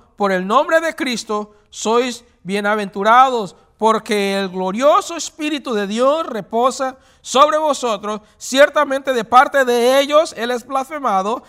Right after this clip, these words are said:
pero por vosotros, hermanos, es glorificado." Es decir, que cuando sufrimos el oprobio, hermano, no.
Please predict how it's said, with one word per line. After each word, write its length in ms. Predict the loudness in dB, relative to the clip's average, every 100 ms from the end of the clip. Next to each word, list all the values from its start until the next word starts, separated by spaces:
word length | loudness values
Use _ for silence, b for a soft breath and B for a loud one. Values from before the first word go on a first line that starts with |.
| b -4
pero 260 | -2 0
por 140 | -2 -4
vosotros, 600 | -4 2 6 6 4 -6
hermanos, 460 | -6 -4 -4 -6 -10 _ _ _ _
es 240 | -12 -12 -14
glorificado." 640 | -18 -20 -20 -20 -20 -20 _ _ _ _ _ _ _ _ _ _ _
Es 120 | -16 -14
decir, 220 | -12 -10
que 120 | -10
cuando 200 | -10 -12
sufrimos 460 | -14 -12 -12 -10 -12
el 100 | -14
oprobio, 360 | -12 -12 -12
hermano, 260 | -16 -20 -18
no. 220 | -20